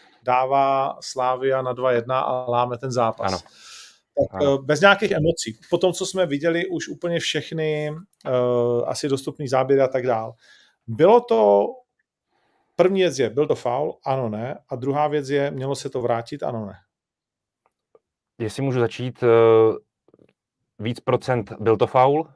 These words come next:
Speaker 2: což je problematický, mělo by se říct prostě ano nebo ne, takže se přikláním k ano, byl to faul, protože Olajinka podle mého názoru trefil Ndefeho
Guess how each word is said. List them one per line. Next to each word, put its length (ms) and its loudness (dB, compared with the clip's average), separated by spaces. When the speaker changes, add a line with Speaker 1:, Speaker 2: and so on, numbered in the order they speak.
Speaker 2:
což 180 -8
je 140 2
problematický, 600 -2
mělo 160 -2
by 100 -4
se 120 -10
říct 120 -8
prostě 260 -8
ano 180 -2
nebo 240 -2
ne, 260 -4
takže 180 -4
se 120 -10
přikláním 460 -2
k 80 -12
ano, 220 0
byl 160 -2
to 100 -4
faul, 380 0
protože 360 -6
Olajinka 400 -4
podle 200 -6
mého 120 -8
názoru 260 -6
trefil 340 -8
Ndefeho 560 -4